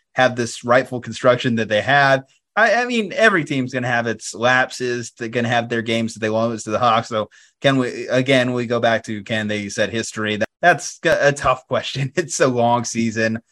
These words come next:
A lot can happen. We talked about health with this team, uh,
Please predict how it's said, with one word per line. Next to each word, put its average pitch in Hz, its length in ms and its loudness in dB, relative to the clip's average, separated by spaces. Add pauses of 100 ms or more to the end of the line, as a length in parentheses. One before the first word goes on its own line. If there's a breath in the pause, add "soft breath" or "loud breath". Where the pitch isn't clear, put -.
(120)
A 143 60 4
lot 175 240 6
can 123 100 -4
happen. 117 680 -4 (180)
We 135 80 -6
talked 143 140 4
about 120 160 0
health 120 340 -4
with 117 140 -8
this 117 180 -8
team, 113 420 -4
uh, 104 220 -2